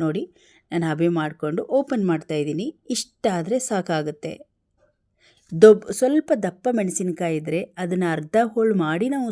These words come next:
ಸ್ವಲ್ಪ ಹೊತ್ತು ಹಬೆ ಮಾಡ್ಕೊಳ್ಬೇಕು. ಆದ್ರೆ ನಾನು ಚಿಕ್ಕ ಮೆಣಸಿನಕಾಯಿ ತಗೊಂಡಿರೋದ್ರಿಂದ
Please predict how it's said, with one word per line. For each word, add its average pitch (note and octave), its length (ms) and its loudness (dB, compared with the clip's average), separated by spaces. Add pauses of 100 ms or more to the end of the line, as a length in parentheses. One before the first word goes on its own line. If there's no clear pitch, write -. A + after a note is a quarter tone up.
ಸ್ವಲ್ಪ F3 280 -4
ಹೊತ್ತು F3 200 -8
ಹಬೆ D#3+ 320 0
ಮಾಡ್ಕೊಳ್ಬೇಕು. D3+ 560 -6 (100)
ಆದ್ರೆ E3 200 -4
ನಾನು F3 260 -4
ಚಿಕ್ಕ - 340 -8
ಮೆಣಸಿನಕಾಯಿ G3 480 -4
ತಗೊಂಡಿರೋದ್ರಿಂದ D#3+ 640 -4